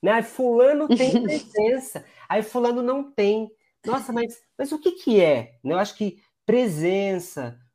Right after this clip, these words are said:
Speaker 1: conexão, são, são
Speaker 2: Intenção.
Speaker 1: palavras. Intenção, o que que é intenção, gente? <laughs> Eu ouvia, eu ouvia que eu não tinha, em alguns momentos, "Nossa, o seu movimento tá sem intenção". Mas o que que é?
Speaker 2: É.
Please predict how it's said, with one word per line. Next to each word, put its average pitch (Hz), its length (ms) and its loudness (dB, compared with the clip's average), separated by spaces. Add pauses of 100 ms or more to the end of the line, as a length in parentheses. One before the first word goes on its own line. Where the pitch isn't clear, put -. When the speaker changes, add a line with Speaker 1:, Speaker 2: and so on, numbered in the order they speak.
Speaker 1:
conexão, 180 1000 -6 (220)
são, 185 120 -4
são - 140 -10
Speaker 2:
Intenção. 190 400 4
Speaker 1:
palavras. 190 680 4 (240)
Intenção, 294 960 0
o 254 60 -2
que - 100 -20
que - 80 -2
é 339 40 4
intenção, 330 840 4
gente? 262 500 2
<laughs> 214 800 -2 (320)
Eu 233 120 8
ouvia, 254 440 6
eu 247 200 8
ouvia 247 400 2
que 277 100 -2
eu 254 80 6
não 233 160 2
tinha, 196 400 0
em 165 120 -2
alguns 170 260 -2
momentos, 160 340 -2
"Nossa, 226 320 0
o 190 60 -4
seu - 160 -2
movimento 208 360 0 (280)
tá 208 100 6
sem 226 240 -2
intenção". 220 680 -4 (600)
Mas 233 140 0
o 285 80 -4
que 381 100 0
que 381 320 8
é? 185 360 8
Speaker 2:
É. 220 80 0